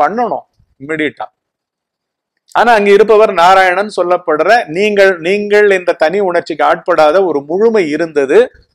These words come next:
நீங்கள் விழிக்காத வரையில். யத்து ச கிஞ்சித் ஜெகத் சர்வம் திருஷ்யதே அபி சூ-, திருஷ்யதே ஸ்ரூயதே அபி வா தத் சர்வம் அந்தர்பகிச்ச தத் சர்வம் வியாபிய நாராயண ஸ்திதக.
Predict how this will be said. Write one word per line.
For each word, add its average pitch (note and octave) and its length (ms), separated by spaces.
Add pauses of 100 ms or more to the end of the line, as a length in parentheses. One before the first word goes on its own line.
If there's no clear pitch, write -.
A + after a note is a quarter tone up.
(360)
நீங்கள் C#3 340
விழிக்காத D#3+ 500
வரையில். A#2+ 400 (1500)
யத்து G3+ 440
ச C4 220 (600)
கிஞ்சித் F#3 500
ஜெகத் F3 280
சர்வம் F#3 320
திருஷ்யதே E3 520 (120)
அபி F#3 260
சூ-, C#3+ 600 (260)
திருஷ்யதே E3+ 600 (220)
ஸ்ரூயதே F3 640 (120)
அபி E3+ 180
வா E3 340 (360)
தத் C#3 200
சர்வம் F#3 560 (260)
அந்தர்பகிச்ச E3+ 840
தத் D#3+ 240
சர்வம் F3 360 (340)
வியாபிய E3+ 1000
நாராயண C#3+ 480
ஸ்திதக. G#2+ 380